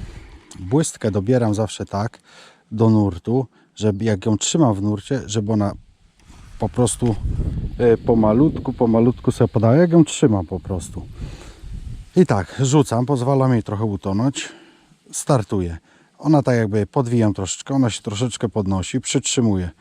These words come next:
Jak przytrzymuje, ona delikatnie opada, kijem troszeczkę ją podciągam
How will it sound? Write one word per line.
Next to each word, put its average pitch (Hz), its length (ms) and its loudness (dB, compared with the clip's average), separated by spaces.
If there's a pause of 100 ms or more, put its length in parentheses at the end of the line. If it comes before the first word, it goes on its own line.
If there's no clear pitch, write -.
(260)
Jak 104 100 -4
przytrzymuje, 131 760 0
ona 104 300 -2
delikatnie 101 680 -2
opada, 95 640 -2
kijem 107 380 -2
troszeczkę 101 440 -6
ją 101 120 0
podciągam 101 920 -2